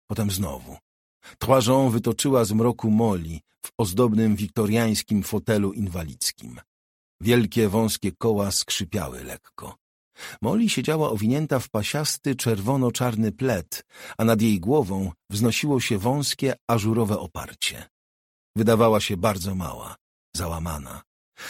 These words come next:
Opatrunek lśniącego, białego, mikroporowego plastra zakrywał strzaskane szkło. Drugie połyskiwało pustką, gdy jej głowa podskakiwała w rytmie jazdy fotela.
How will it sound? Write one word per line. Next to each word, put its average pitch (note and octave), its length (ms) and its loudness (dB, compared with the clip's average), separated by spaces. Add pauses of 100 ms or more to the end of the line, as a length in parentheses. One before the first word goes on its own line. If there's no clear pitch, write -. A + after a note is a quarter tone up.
(120)
Opatrunek C3+ 600 2
lśniącego, A#2+ 880 2
białego, A2 560 2
mikroporowego G#2 920 2
plastra G2+ 580 -4 (300)
zakrywał G#2+ 540 2
strzaskane G2 680 -2
szkło. - 460 -10 (600)
Drugie G#2+ 640 2
połyskiwało G2+ 640 0
pustką, D#2 680 -8 (340)
gdy G2+ 160 2
jej G#2+ 160 4
głowa B2 460 0
podskakiwała A2 840 0
w D#2+ 100 -10
rytmie A2+ 440 -2
jazdy F2 380 -2
fotela. - 640 -14